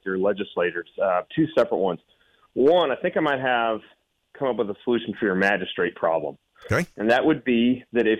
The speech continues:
Speaker 1: you're, 'cause you, we don't wanna, we don't wanna get in the business of electing local judges. That's too much of a pain. But if you had it so your state senator, uh, and, you know, with the majority, uh, of the county, uh, I understand the problem y'all have up in Florence,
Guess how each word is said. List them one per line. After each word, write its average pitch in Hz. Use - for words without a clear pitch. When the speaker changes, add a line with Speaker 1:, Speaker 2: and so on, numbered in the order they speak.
Speaker 1:
you're, 101
'cause 123
you, 127
we 135
don't 175
wanna, 131
we 135
don't 170
wanna 143
get 120
in -
the 113
business 107
of 95
electing 98
local 92
judges. 85
That's 98
too 110
much 92
of 80
a -
pain. 78
But 113
if 107
you 107
had 120
it 143
so 113
your 98
state -
senator, 104
uh, 90
and, 98
you 104
know, 98
with 101
the 104
majority, 120
uh, 104
of 107
the -
county, 104
uh, -
I 101
understand 104
the 101
problem 104
y'all 101
have 101
up 95
in 90
Florence, 95